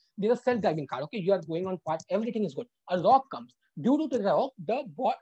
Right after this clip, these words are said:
the car goes away from the axis by three units. That three units as steady state error, okay, that is constant and that is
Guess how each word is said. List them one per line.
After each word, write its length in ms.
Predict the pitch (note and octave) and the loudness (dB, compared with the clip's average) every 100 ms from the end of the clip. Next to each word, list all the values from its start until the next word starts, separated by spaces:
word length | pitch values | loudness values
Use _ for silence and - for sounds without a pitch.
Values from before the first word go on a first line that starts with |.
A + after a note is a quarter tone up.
| E3 | -2
the 140 | A3 A3 | -2 0
car 260 | F3 A3 D#4+ _ - C#3+ | 0 0 -2 _ -8 4
goes 260 | G#3 C4 - F#3+ | 6 6 2 -2
away 220 | F#3+ B3 | 0 -2
from 160 | A#3 A3 | -4 -4
the 80 | B3 | -2
axis 420 | A3 - C4 F3+ | -4 -4 -8 -4
by 160 | A#3 A3+ | -4 2
three 160 | B3+ G#3 | 2 2
units. 300 | A#2+ A#2+ _ _ A3+ | -4 -10 _ _ 0
That 200 | A#3+ G3 - | 0 -2 0
three 140 | C#4 | 2
units 320 | D#4+ F#3 G#3+ - | 2 0 -4 -6
as 160 | A#3+ F3 | -10 -2
steady 260 | C#4+ D#4+ | 2 2
state 200 | - D#3 | 2 -2
error, 180 | C3 B2+ | 0 -4
okay, 160 | - C#4 | -4 -4
that 200 | F#3+ G#3 | -2 -4
is 100 | - | -6
constant 480 | - D#3+ D#3+ D4+ - _ - | -4 -4 -2 -4 -6 _ -6
and 120 | F#3+ | -4
that 120 | G3 | -2
is 100 | B3+ | -2